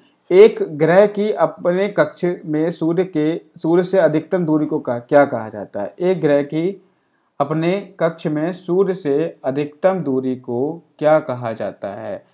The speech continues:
तो यहाँ पे राइट आंसर होगा सर, क्या कहा जाता है? अपसौर कहा जाता है, ठीक है।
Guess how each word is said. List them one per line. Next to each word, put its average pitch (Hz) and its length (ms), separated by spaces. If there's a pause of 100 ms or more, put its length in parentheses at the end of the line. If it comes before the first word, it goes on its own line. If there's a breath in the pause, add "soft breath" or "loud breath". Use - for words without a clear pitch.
(100)
तो 135 60
यहाँ 131 220
पे 143 100
राइट 135 260
आंसर 135 240
होगा 123 180
सर, 190 340 (260)
क्या 143 100
कहा 135 180
जाता 135 300
है? 190 160
अपसौर 123 500
कहा 113 260
जाता 95 300
है, 95 60
ठीक 160 180
है। 196 80